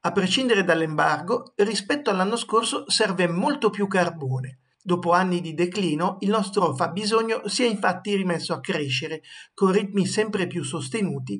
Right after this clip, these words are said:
e destinati probabilmente a un'ulteriore accelerazione andando verso l'inverno. Nel primo semestre di quest'anno,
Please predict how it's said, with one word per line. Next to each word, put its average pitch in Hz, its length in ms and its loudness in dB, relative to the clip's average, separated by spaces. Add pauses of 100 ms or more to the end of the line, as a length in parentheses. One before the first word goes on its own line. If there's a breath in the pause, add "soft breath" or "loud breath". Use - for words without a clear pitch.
(340 loud breath)
e 220 120 4
destinati 240 600 2
probabilmente 214 840 0
a 202 140 2
un'ulteriore 202 760 2
accelerazione 175 1000 -4
andando 165 420 -2
verso 135 480 -6
l'inverno. 160 720 -4 (360)
Nel 147 160 -4
primo 196 280 2
semestre 185 460 0
di 143 120 -6
quest'anno, 180 760 -4